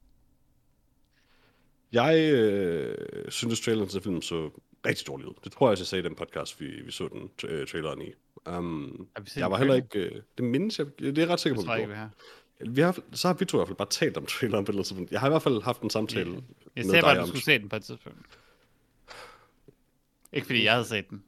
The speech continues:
Speaker 2: Jeg synes bare, du
Speaker 1: Så har jeg i hvert fald set traileren. Jeg skal ikke styre for. Den har i hvert fald altid set fucking elendig ud. Um, så jeg var slet, slet ikke interesseret i at se den. Men, øh, dit argument med, at, øh, det var på tide, vi andre også så en flyfilm, øh, solgte mig.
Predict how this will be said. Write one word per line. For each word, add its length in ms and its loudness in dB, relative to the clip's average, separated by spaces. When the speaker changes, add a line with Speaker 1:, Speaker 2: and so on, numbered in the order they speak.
Speaker 2:
Jeg 80 -8
synes 140 -10
bare, 100 -2
du 120 -10
Speaker 1:
Så 200 2
har 80 10
jeg 180 6
i 40 6
hvert 120 4
fald 100 -8
set 120 -6
traileren. 340 0
Jeg 100 -2
skal 100 0
ikke 120 -4
styre 160 -2
for. 200 -2
Den 80 2
har 80 2
i 20 6
hvert 100 4
fald 100 2
altid 180 2
set 180 -2
fucking 300 -2
elendig 360 -2
ud. 120 -4
Um, 640 0
så 140 -2
jeg 140 -2
var 420 0
slet, 340 -2
slet 200 -2
ikke 120 -4
interesseret 280 -4
i 20 -2
at 40 -8
se 180 -6
den. 160 -10
Men, 140 -4
øh, 120 -2
dit 160 -10
argument 320 0
med, 100 -2
at, 160 -8
øh, 60 0
det 140 -4
var 60 -4
på 60 -14
tide, 240 -6
vi 100 -6
andre 280 0
også 200 -4
så 120 -6
en 120 -4
flyfilm, 520 -6
øh, 280 -8
solgte 280 -2
mig. 120 -4